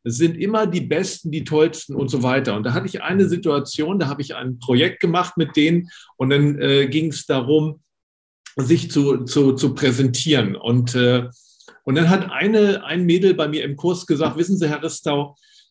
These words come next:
früher, äh, äh, ähm, war es so, ja, es gab das Antiautoritär und da, oder Kinder wurden, wurden nicht als vollwertige Menschen gesehen. Aber was heute passiert“, sagte, sagte die,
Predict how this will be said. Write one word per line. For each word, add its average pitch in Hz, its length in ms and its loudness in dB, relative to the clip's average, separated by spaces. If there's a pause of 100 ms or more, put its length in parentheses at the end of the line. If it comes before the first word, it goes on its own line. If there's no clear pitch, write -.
(160)
früher, 196 760 4 (320)
äh, 156 60 6
äh, 151 840 6
ähm, 139 240 -4
war 139 240 0
es - 120 -4
so, 165 200 4
ja, 147 280 2
es - 140 -4
gab 156 160 -2
das 147 160 -8
Antiautoritär 156 1200 0
und 143 320 -6
da, 143 180 -2
oder 143 200 -2
Kinder 156 400 -2
wurden, 143 360 -2
wurden 143 220 -2
nicht - 220 -6
als 123 220 -8
vollwertige 147 540 2
Menschen 151 380 -2
gesehen. 147 420 2 (220)
Aber 147 160 -2
was 160 240 -2
heute 240 300 2
passiert“, 160 580 0
sagte, 151 380 -6
sagte 147 340 -2
die, 185 380 0